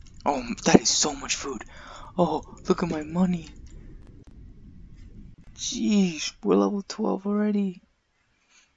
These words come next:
What? I wonder how much damage we do now. Better question. Are we ready to take on the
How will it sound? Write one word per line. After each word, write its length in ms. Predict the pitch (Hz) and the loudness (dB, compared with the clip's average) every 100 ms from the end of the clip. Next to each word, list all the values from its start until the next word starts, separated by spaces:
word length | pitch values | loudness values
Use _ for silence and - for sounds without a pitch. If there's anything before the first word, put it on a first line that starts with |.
| _ _ _ 226 | _ _ _ -4
What? 840 | 226 233 233 226 226 220 - - _ _ _ _ _ _ _ _ _ _ _ _ _ _ _ - - - - - - - - - - - - - - | 0 2 4 4 2 0 -8 -10 _ _ _ _ _ _ _ _ _ _ _ _ _ _ _ -20 -20 -20 -20 -20 -20 -20 -20 -20 -20 -18 -18 -16 -14
I 60 | 143 | -8
wonder 160 | 143 | -2
how 80 | 139 | -2
much 180 | 131 120 | -4 -4
damage 340 | 127 127 123 | -4 -4 -6
we 120 | 123 | -6
do 120 | 127 127 | -8 -8
now. 400 | 123 131 127 113 - - - - - - - - - - - - - - - - - - - - - - - - - - - - - - - - | -6 -8 -8 -12 -14 -16 -16 -16 -16 -16 -18 -18 -18 -18 -18 -18 -18 -18 -20 -20 -20 -20 -20 -20 -20 -20 -20 -20 -20 -20 -20 -20 -18 -12 -10 -4
Better 300 | 120 123 123 | 0 2 0
question. 680 | - 120 113 - 120 113 - - - - - - - - - | 0 -2 -2 -4 -6 -10 -14 -18 -18 -18 -20 -20 -20 -20 -18
Are 180 | - - - | -18 -18 -18
we 240 | - 110 | -10 -4
ready 180 | 123 120 | -2 0
to 160 | 120 120 | -2 -4
take 420 | - 120 117 117 | -4 -4 -2 0
on 300 | 117 123 120 | 0 0 -4
the 320 | 120 117 117 | -4 -4 -6